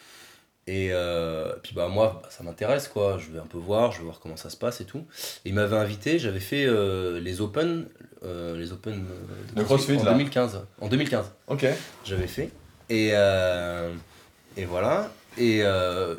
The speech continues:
Speaker 1: puis bah, je, je trouvais ça intéressant, je trouvais ça sympa. Et ensuite, il y a Jocelyn qui est arrivé à la boxe, donc, euh, Ludo qui a embauché Jocelyn, qui venait de,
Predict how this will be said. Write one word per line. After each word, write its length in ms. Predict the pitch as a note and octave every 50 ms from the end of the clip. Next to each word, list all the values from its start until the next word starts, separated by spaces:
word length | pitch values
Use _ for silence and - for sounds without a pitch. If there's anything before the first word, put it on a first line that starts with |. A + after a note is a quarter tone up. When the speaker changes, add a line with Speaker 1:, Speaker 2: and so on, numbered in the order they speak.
| - -
Speaker 1:
puis 100 | - -
bah, 200 | G2 G#2 A2+ A2+
je, 80 | A2+ - - -
je 80 | - -
trouvais 200 | - G2+ G2 F#2
ça 120 | F#2+ G#2+
intéressant, 520 | G2 F#2+ F#2+ F#2+ F#2 F#2 F#2 - C3 C#3 D3
je 40 | -
trouvais 160 | - F#2 F2
ça 120 | - F#2
sympa. 360 | F2 - F2+ F2 - C3+ - - - - - - - -
Et 40 | G#2
ensuite, 260 | G#2 - - E3 -
il 40 | -
y 20 |
a 20 | A2
Jocelyn 360 | F#2+ B2 C3 - - C#3+ C#3+
qui 80 | C#3+ A#2+
est 40 |
arrivé 280 | G#2 F#2+ F#2 F#2+ F#2+ G2+
à 60 | F#2+
la 100 | F#2 F2+
boxe, 180 | A2+ E3 E3+ B2
donc, 220 | G#2 G2 G2 G2+
euh, 340 | F#2 F2+ F2+ F2 F2 F2 F2+ F#2 F#2+ F2+ E2+ - - - F2
Ludo 180 | E2+ E2+ F#2 G#2
qui 120 | G2+ -
a 60 | F#2+ F2+
embauché 280 | F2 F2 E2 - -
Jocelyn, 280 | E2+ E2+ E2 - - E2
qui 160 | - - F#2+
venait 160 | F#2 G2+ G#2+
de, 320 | G2 G2 F#2 F2+ F2+ F2+